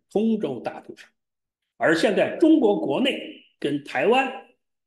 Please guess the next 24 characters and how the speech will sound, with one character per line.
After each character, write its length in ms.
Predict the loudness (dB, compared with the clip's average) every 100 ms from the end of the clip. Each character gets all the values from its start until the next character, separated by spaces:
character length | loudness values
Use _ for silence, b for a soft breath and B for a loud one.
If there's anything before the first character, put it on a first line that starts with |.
| _ _ _ _ -4
他 120 | 0
们 160 | 0
是 260 | -2 -6 -4
不 220 | 2 4 4
谋 40 |
而 220 | 2 0
合， 360 | -4 -10 -10 -10
把 100 | -6
这 100 | -4
两 240 | 0 -2 -2
件 140 | -8
事 180 | -8 -8
当 180 | -6 -4 -4
一 60 | -2
个 140 | -2
事 160 | -2 -6
儿 60 |
来 140 | -8 -12
讲， 160 | -16 -20 _ _ _ _ _ _ _ _
这 120 | -12 -12
是 80 | -12
不 100 | -18
对 120 |
的。 40 | -18